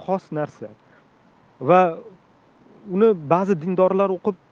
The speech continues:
haqiqatdan ham, e, dinga qarshi emas, bu balkim dindagi, e, qanday bir ta'l-, ta'limotlarni tasdiqlab turibdi, deydigan fikrlarni ham o'qidim, e, Xokingga kitobidan.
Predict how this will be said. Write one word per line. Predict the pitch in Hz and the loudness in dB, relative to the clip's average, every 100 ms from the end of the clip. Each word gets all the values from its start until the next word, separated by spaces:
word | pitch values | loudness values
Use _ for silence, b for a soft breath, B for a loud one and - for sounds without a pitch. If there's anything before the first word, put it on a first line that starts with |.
| _ _ | _ _
haqiqatdan | - 156 180 175 160 165 | -18 -16 -8 -8 -6 -6
ham, | 139 151 143 135 143 147 | -6 -6 -6 -8 -12 -10
e, | 139 131 127 139 131 | -8 -8 -12 -14 -12
dinga | 135 143 160 | -8 -8 -8
qarshi | 135 131 160 | -10 -14 -8
emas, | 226 202 | -6 -6
bu | 160 147 | -10 -6
balkim | 135 120 143 131 | -6 -6 -10 -12
dindagi, | 127 127 123 127 143 | -12 -12 -12 -8 -8
e, | - _ _ _ _ - 120 110 107 107 - | -8 _ _ _ _ -20 -20 -18 -18 -18 -14
qanday | 135 135 127 | -10 -8 -8
bir | 135 - | -10 -12
ta'l-, | 123 139 151 | -14 -14 -12
ta'limotlarni | 127 131 127 123 151 220 | -10 -10 -10 -8 -8 -8
tasdiqlab | 190 185 - 190 165 | -10 -12 -8 -8 -8
turibdi, | - 151 - 139 135 | -10 -12 -8 -8 -6
deydigan | 143 165 190 | -6 -6 -6
fikrlarni | - 165 156 127 110 | -8 -8 -6 -8 -12
ham | 107 | -16
o'qidim, | 139 196 196 214 _ _ _ _ _ _ _ _ | -10 -8 -8 -10 _ _ _ _ _ _ _ _
e, | 170 165 175 | -18 -14 -12
Xokingga | 170 160 151 | -12 -10 -10
kitobidan. | 143 - 156 147 147 | -10 -6 -4 -4 -8